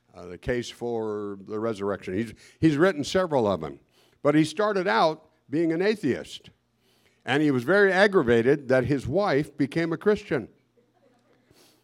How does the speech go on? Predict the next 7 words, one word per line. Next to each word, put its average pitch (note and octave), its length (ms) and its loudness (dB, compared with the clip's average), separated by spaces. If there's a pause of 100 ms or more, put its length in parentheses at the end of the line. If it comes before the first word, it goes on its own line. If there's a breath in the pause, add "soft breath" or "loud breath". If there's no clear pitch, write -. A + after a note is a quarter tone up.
(640)
And E3 160 4
he G#3 120 6
wanted G#3 400 4
to G3 80 8
prove A3+ 380 0
her G#3 200 4
wrong. G#3+ 440 0